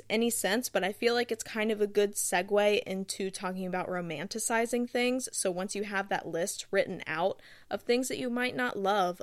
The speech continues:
about the way your life is currently going, it doesn't have to be your life in general. It can be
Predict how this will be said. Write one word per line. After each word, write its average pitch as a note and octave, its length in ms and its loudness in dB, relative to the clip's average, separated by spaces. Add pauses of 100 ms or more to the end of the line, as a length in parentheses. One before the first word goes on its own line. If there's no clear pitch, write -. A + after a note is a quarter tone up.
about F#3 380 2
the F#3+ 80 0
way F#3 340 4
your F#3+ 160 0
life F#3 320 -2
is F#3 140 -2
currently F#3+ 480 -6
going, F3 500 -2 (380)
it - 80 -6
doesn't F#4 240 2
have E4 180 0
to B3 80 -8
be A#3+ 80 0
your A#3 140 4
life G#3+ 300 0
in C4 100 0
general. G#3+ 580 0 (380)
It - 140 -8
can B3+ 120 2
be B3 280 0